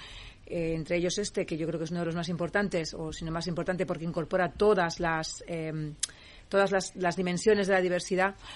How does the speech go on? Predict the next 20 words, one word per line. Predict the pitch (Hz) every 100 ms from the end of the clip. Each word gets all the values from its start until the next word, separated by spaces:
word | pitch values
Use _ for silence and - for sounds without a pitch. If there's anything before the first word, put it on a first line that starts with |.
| -
eh, | - 185 185
es | 185 -
importante | 214 220 220 220 226
porque | 226 196 196 180 -
explica | 180 - 208 226 196 175 -
y | 185 175
da | 175
a | 190
entender | 196 208 202 208
y |
da | 170 208
herramientas | 220 202 185 214 208 208
a | 202
las | 185
empresas | 190 196 196 208
para | - 190 185 175
poner | - - 175 185
sobre | - 214
la | 208
mesa, | 196 202 233 220